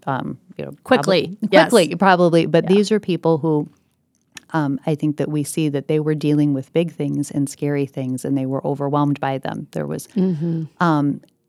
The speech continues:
Speaker 1: and so I think when we look at these individuals, we're,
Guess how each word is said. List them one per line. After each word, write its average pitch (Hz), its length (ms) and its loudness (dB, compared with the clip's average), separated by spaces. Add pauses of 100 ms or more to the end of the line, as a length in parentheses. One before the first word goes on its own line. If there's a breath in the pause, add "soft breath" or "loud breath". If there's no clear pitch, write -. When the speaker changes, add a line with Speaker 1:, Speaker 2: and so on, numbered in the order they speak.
Speaker 1:
and 160 240 0
so 160 380 0 (760)
I 165 60 0
think 202 240 0
when 151 140 2
we 147 80 2
look 220 240 2
at 214 100 -2
these 170 180 0
individuals, 151 600 -2
we're, 196 520 -2